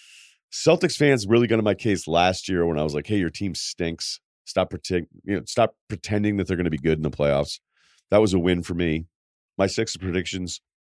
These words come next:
not necessarily as good. But Milwaukee Bucks fans are really mad.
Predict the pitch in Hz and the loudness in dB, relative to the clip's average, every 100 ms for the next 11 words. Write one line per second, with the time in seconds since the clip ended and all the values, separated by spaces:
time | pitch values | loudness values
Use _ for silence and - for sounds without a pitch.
0 | _ - 90 92 78 90 - 90 85 76 | _ -4 2 2 2 -4 -2 0 0 0
1 | 73 _ 85 80 - 78 73 73 - - | -4 _ -2 0 0 0 0 -2 -20 -20
2 | _ _ _ _ _ _ - 120 135 156 | _ _ _ _ _ _ 2 6 8 8
3 | 214 233 190 127 120 - 98 90 87 82 | 8 6 4 6 4 2 2 4 4 2
4 | - - _ _ _ _ 92 85 71 85 | -4 -12 _ _ _ _ 2 2 2 0
5 | 85 85 62 58 50 | 2 0 -2 -6 -8